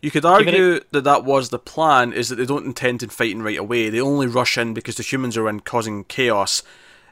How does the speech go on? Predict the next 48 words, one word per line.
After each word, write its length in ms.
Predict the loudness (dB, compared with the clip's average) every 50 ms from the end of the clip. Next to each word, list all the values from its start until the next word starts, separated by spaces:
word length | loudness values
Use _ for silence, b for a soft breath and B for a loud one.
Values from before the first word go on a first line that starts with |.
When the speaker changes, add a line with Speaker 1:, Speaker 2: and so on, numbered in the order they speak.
| b
Speaker 1:
That 120 | 0 4 4
doesn't 180 | 4 2 4
explain 420 | 0 0 0 -2 2 2 2 2 4
why 120 | 4 4 4
it 120 | 4 2
happened 300 | 0 0 -2 -2 -8 -6
so 120 | -6 -6
quickly, 500 | -8 -2 -2 -2 -2 0 -2 -2 -2 -2 b b b b b 2
but 80 | 4
you 120 | 4 4 4
could 140 | 4 6
argue 300 | 8 8 6 6 4 2
at 80 | 0 0
least 220 | 0 -2 -2 -2
that 120 | -2 -2 -4
the 80 | -4
Predators 460 | -6 0 2 2 2 2 0 -4 -2 -4
were 80 | -6
planning 480 | -6 -2 2 4 4 4 4 2 0 0
on 260 | 0 -2 -2 -4 -4 -2
letting 280 | 0 0 0 0 -2 -4
them 140 | -6 -6 -4
have 140 | -4 -4
a 60 | -4 -4
day 260 | -2 -2 -2 -2 -2
to 260 | -6 -6 -8 -8 -8 -8 _ _ _ _ _ _ -4
Speaker 2:
No, 80 | 0 2
Speaker 1:
do 40 | 2
their 140 | 2 2 2
Speaker 2:
that, 100 | 2 2
Speaker 1:
thing. 100 | 2 4
Speaker 2:
that's, 200 | 2 2 2 0
I 60 | -2
mean, 100 | -2 0
I 80 | -2 -4
think 220 | -2 -2 -2 -2
Speaker 1:
Yeah. 60 | 0
Speaker 2:
that's 200 | -2 -4 -4 -6 -10
the 80 | -14
point, 300 | -16 -4 0 0 0 0 0
is 180 | -6 -6 -4 -2
you, 180 | -2 -2 -2 -4 -10 b b b b b
you 60 | -10
start 300 | -10 -4 0 2 2 2
the 60 | 2 0
process, 420 | 0 0 -2 0 -2 -6 -10 -8
you 100 | -8 -8 -4
wait, 380 | 0 0 0 2 0 -4 -8